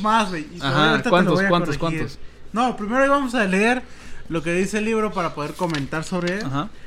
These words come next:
Speaker 1: Primero
Speaker 2: claro.
Speaker 1: que nada, el chalequero.
Speaker 2: Ujú.
Speaker 1: El asesino en serie, o por lo menos, por lo menos.
Speaker 2: Ujú.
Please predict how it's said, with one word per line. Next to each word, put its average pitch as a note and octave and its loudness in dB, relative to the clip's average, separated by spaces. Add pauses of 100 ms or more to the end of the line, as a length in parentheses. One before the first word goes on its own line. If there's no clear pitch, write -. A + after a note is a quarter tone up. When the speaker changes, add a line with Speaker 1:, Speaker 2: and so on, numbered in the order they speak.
(120)
Speaker 1:
Primero F#3+ 10
Speaker 2:
claro. B3+ 10
Speaker 1:
que G#3 4
nada, G#3 6 (140)
el E3 0
chalequero. D3+ 0 (340)
Speaker 2:
Ujú. D3+ -6 (320)
Speaker 1:
El F3+ 8
asesino A#3 8
en C#4+ 6
serie, F#3 2
o F3+ 0
por F#3 4
lo F3+ 4
menos, G#3+ 6 (580)
por D#3+ -2
lo D3+ 0
menos. E3+ 4 (280)
Speaker 2:
Ujú. C#3 -4